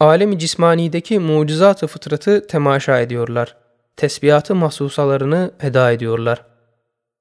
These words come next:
İşte nasıl hakikat böyle iktiza ediyor, hikmet dahi aynen öyle iktiza ediyor. Çünkü şu kesafetli ve ruha münasebeti az olan topraktan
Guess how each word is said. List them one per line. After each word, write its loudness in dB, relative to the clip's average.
İşte 0
nasıl 0
hakikat 0
böyle 0
iktiza -2
ediyor, -2
hikmet -4
dahi 0
aynen 2
öyle 2
iktiza -2
ediyor. -4
Çünkü -2
şu -10
kesafetli 0
ve 2
ruha 2
münasebeti 0
az 2
olan 0
topraktan -4